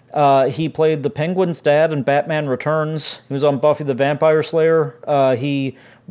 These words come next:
did a voice in The Nightmare Before Christmas. He's actually got quite a significant voice career. He was an F B I agent in Matilda. He, uh, was in a, a, a, a, he did a voice in Doctor Dolittle of the Raccoon.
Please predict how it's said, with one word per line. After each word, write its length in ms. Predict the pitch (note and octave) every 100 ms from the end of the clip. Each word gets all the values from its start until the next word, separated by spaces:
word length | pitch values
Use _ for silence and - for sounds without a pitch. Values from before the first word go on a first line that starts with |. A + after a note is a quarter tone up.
| -
did 160 | C#3+ C#3+
a 40 |
voice 360 | A#2+ C#3+ C#3+ D3
in 120 | C#3
The 60 | C3
Nightmare 400 | C3+ C3+ C#3 C3
Before 300 | A#2+ C#3 B2
Christmas. 460 | D#3+ D#3+ F3 E3+
He's 140 | D3 B2
actually 260 | C3+ D3+
got 200 | C3 B2+
quite 380 | - D3+ D3+ D3+
a 60 | D3
significant 680 | - B2+ B2+ B2+ C3 B2+ A#2+ _ -
voice 560 | C#3+ B2 C3+ C#3 - - D3+
career. 560 | - C3+ A#2+ A#2 B2 B2 _ _ _ _ _ _ _ _ -
He 160 | C3 D3+
was 180 | D3 B2
an 60 |
F 160 | D3 C#3+
B 100 | D3
I 120 | D3
agent 340 | D3+ C#3 D3
in 100 | C3
Matilda. 580 | B2 - F3 E3+ F3+ F3 - - - _
He, 560 | - D3+ C#3+ C#3 C3+ -
uh, 540 | C#3+ C#3 C3 B2 A2
was 340 | - C#3+ C#3+ B2+
in 460 | D3 C#3+ C3+ B2+ -
a, 140 | D3 C3+
a, 260 | D#3 B2+ - - - _
a, 460 | D3 D3 C3 D#3 D3+
a, 200 | D3+ C#3+
he 120 | C#3+
did 160 | C#3 D3+
a 40 |
voice 300 | B2+ D3 C#3
in 100 | D3
Doctor 300 | C#3 C3 B2+
Dolittle 480 | B2+ D3+ D3+ D#3+ D#3+
of 100 | B2
the 100 | B2
Raccoon. 520 | A#2+ A#2 - D3 C#3